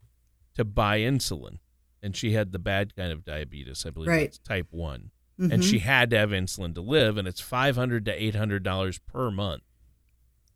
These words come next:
Speaker 1: And I don't know what her situation was with her parents. I think she had a single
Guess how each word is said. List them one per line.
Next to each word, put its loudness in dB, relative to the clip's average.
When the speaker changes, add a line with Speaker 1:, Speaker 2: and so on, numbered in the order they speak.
Speaker 1:
And 6
I 4
don't 4
know 2
what 6
her 4
situation -2
was 0
with -2
her -2
parents. 0
I -2
think -6
she -4
had -2
a -4
single 2